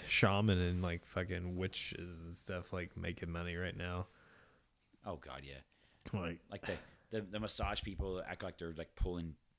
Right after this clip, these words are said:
Speaker 2: energies out of you and
Speaker 1: Yes.
Speaker 2: stuff. Have you ever seen that shit?
Speaker 1: Yeah.
Speaker 2: Oh, good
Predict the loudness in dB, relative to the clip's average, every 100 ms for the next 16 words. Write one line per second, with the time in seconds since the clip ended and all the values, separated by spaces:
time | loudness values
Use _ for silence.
0 | -8 -2 -2 -2 -6 -6 -4 -4 -4 0
1 | 2 2 0 -2 -4 -4 -4 -6 -6 -8
2 | -6 -6 -6 -2 0 -2 -6 _ _ _
3 | _ _ -12 -12 -12 -14 -12 -8